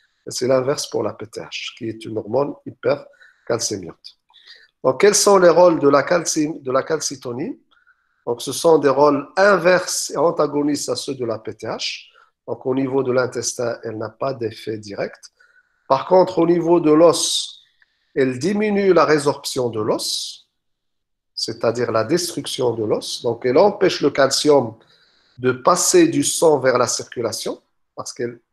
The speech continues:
diminue la résorption osseuse. C'est comme ça qu'elle diminue la calcémie, en empêchant le calcium de partir de l'os, parce que lorsqu'on fait la résorption, on libère le calcium dans la circulation.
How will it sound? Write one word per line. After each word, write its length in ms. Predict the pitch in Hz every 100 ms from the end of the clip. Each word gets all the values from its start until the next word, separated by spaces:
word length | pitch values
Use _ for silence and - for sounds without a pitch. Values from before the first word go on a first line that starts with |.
| _ 131
diminue 460 | 127 170 175 156
la 100 | 131
résorption 540 | 113 107 113 - 120 104
osseuse. 520 | - 202 233 - _ _ _ _ _ _ -
C'est 180 | - -
comme 160 | 123
ça 220 | - 139
qu'elle 260 | 135 127 117
diminue 400 | 120 170 160 156
la 140 | 131
calcémie, 500 | 123 113 - 104 127
en 140 | 165 143
empêchant 480 | 196 - - 165 139
le 80 |
calcium 480 | - 120 - 139 117 _ _ - _ _
de 140 | 123 120
partir 540 | 120 185 - 180 151
de 100 | 131
l'os, 300 | 123 147 -
parce 260 | - 120 -
que 100 | 131
lorsqu'on 560 | 160 190 - 165 156
fait 220 | 151 - 143
la 140 | 127
résorption, 760 | 139 139 131 - - 139 120 - _ _ _ -
on 140 | 131 127
libère 360 | 180 185 175
le 100 | 156
calcium 440 | - 135 - 147 127
dans 140 | 120
la 100 | 113
circulation. 680 | - - 120 113 107 190